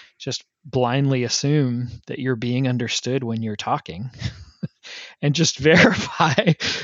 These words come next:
that, you know, I mean, it's everything from in a conversation and, you know, working on international projects with a language barrier where a translator is involved actually helps with this because it s-, makes you slow down and listen to what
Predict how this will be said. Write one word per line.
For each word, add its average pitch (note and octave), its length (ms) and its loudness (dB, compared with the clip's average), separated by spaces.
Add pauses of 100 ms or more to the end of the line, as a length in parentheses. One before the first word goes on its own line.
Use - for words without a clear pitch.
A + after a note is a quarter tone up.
(140)
that, D#3 220 6
you D#3 100 6
know, D3+ 240 6 (200)
I - 60 2
mean, E3+ 180 6
it's E3 300 -4
everything E3+ 460 4
from C#3 300 2
in E3+ 240 8
a D#3+ 60 6
conversation C3+ 1000 2 (380)
and, A#2+ 220 -4 (180)
you B2+ 120 -6
know, A2+ 180 -4 (100)
working C#3+ 360 4
on A#2+ 160 0
international B2+ 520 -2
projects B2 440 -2
with A#2 120 -6
a A2+ 60 -2
language B2 460 0
barrier A#2+ 280 0
where A#2 140 -2
a A2 60 -6
translator C3 560 -2
is A2 160 -4
involved A#2 280 -4
actually A#2 300 -6
helps - 340 -2
with A2 120 -10
this - 240 -8
because G#2+ 320 -12
it G2+ 80 -10
s-, - 180 -6
makes A#2 220 -8
you A2 60 -8
slow A2 360 -4
down G#2 420 -8 (680)
and G2 240 -6 (140)
listen B2+ 380 0
to A#2 120 -4
what G#2+ 240 -6